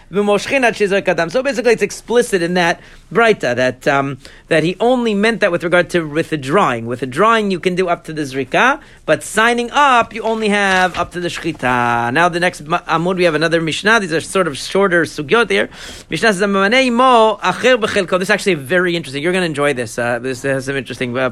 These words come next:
uh, uh, parts here. Okay, it's about, uh, getting along with people at a meal. So, "Hamemane imo, uh, uh, uh, acher b'chelko." Let's say, for example, you have ten people on a Korban Pesach, for, for instance. And when the tenth guy says, Listen,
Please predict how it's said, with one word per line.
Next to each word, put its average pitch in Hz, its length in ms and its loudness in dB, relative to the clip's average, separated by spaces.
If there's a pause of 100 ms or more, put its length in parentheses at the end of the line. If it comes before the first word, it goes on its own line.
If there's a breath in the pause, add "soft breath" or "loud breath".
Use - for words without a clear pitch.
uh, - 220 -6
uh, - 140 -6
parts - 320 0
here. - 80 -16 (400 loud breath)
Okay, 170 140 2
it's 165 100 2
about, 165 340 2
uh, 170 60 0
getting 175 280 2
along 175 180 0
with 151 100 -6
people 160 220 -4
at 143 100 -4
a 135 40 -2
meal. 147 320 0 (380 loud breath)
So, 180 140 2
"Hamemane 190 580 2
imo, 220 200 2
uh, 220 340 4
uh, 180 380 0
uh, 170 380 -4
acher 254 380 2
b'chelko." 180 420 -4
Let's 226 160 -2
say, 247 80 -2
for 208 120 -6
example, 196 220 -6
you 190 40 -4
have - 100 -8
ten 190 220 -6
people 175 220 -6
on 151 100 -2
a 143 40 -4
Korban 143 300 -2
Pesach, 131 360 -4
for, 143 180 -4
for 131 260 -6
instance. 185 500 -2 (880 soft breath)
And 185 120 2
when 185 120 2
the 185 80 0
tenth 262 340 -2
guy 233 260 2
says, 196 180 -2
Listen, 165 340 -2